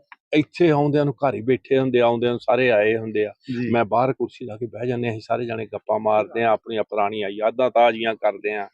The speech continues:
Speaker 2: ਜੀ।
Speaker 1: ਸਾਨੂੰ ਯਾਦ ਆਉਂਦਾ ਕਿ ਜਦੋਂ ਅਸੀਂ ਇਹਨਾਂ ਵਰਗੇ ਹੁੰਦੇ ਸਾਂ ਤੇ ਕਿਹੜੇ ਹਾਲਾਤਾਂ 'ਚ ਅਸੀਂ ਨਿਕਲੇ ਹਾਂ।
Speaker 2: ਜੀ।
Speaker 1: ਅਸੀਂ ਬੜੀ ਚੰਗੀ ਤਰ੍ਹਾਂ ਜਾਣਦੇ ਹਾਂ ਕਿ
Speaker 2: ਜੀ।
Speaker 1: ਜਿੰਨਾ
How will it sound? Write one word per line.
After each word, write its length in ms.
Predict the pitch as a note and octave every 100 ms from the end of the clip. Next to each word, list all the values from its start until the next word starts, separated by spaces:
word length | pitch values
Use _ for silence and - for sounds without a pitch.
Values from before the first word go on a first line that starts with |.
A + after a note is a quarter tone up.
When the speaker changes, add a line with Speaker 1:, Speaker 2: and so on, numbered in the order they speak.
| A#2+
Speaker 2:
ਜੀ। 140 | A#2+ G#2 - _
Speaker 1:
ਸਾਨੂੰ 420 | - - A#2+ A#2
ਯਾਦ 400 | A2 A#2 A#2+ C3
ਆਉਂਦਾ 300 | B2 A#2+ B2
ਕਿ 200 | B2 B2+
ਜਦੋਂ 520 | A2 A2+ G#2+ G#2 G#2 G#2
ਅਸੀਂ 280 | - B2+
ਇਹਨਾਂ 220 | B2 B2+ A#2+
ਵਰਗੇ 320 | A2 G2+ A2
ਹੁੰਦੇ 360 | F#2 G#2 G2+
ਸਾਂ 240 | F#2+ G#2 G#2
ਤੇ 160 | G#2+ G2 _ _ _ -
ਕਿਹੜੇ 240 | C3 C#3+
ਹਾਲਾਤਾਂ 440 | A#2 A#2 F#2+ F#2
'ਚ 120 | F#2+ F#2+
ਅਸੀਂ 240 | - F#2+
ਨਿਕਲੇ 360 | F#2+ F#2+ F#2+ F#2
ਹਾਂ। 60 | - - A2+
Speaker 2:
ਜੀ। 100 | A2+ -
Speaker 1:
ਅਸੀਂ 260 | - A2+ F#2+ _
ਬੜੀ 280 | A#2+ C3 C3+
ਚੰਗੀ 320 | B2+ G#2 G2
ਤਰ੍ਹਾਂ 240 | F#2+ F#2+
ਜਾਣਦੇ 500 | F#2 F2 F2 F2 F#2
ਹਾਂ 80 | F#2
ਕਿ 360 | F2+ - G2 A#2
Speaker 2:
ਜੀ। 220 | A2 G#2+
Speaker 1:
ਜਿੰਨਾ 460 | F#2+ A#2 A2+ G#2+